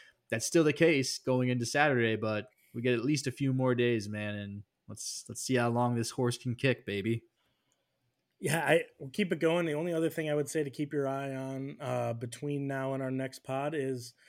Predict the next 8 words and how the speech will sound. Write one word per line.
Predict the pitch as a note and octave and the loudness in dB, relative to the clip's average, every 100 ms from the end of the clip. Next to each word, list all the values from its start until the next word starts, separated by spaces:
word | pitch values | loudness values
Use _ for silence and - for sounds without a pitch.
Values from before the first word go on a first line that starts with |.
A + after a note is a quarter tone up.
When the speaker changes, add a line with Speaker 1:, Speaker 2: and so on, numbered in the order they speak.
| - _ _ _ | -20 _ _ _
Speaker 2:
Josh | - D3 C#3+ | 0 0 0
Sargent | D#3+ C#3+ C3+ C#3+ C#3+ - | 2 2 2 0 -2 -2
and | C#3+ C#3+ C3+ | -2 -2 0
Christian | D#3+ C#3+ C3 | -2 -2 -2
Pulisic. | F#3+ G3 F#3+ F#3 | 2 4 4 2
We | E3 F3 | 4 4
will | D3+ | 4
get, | C#3+ D3 | 0 -2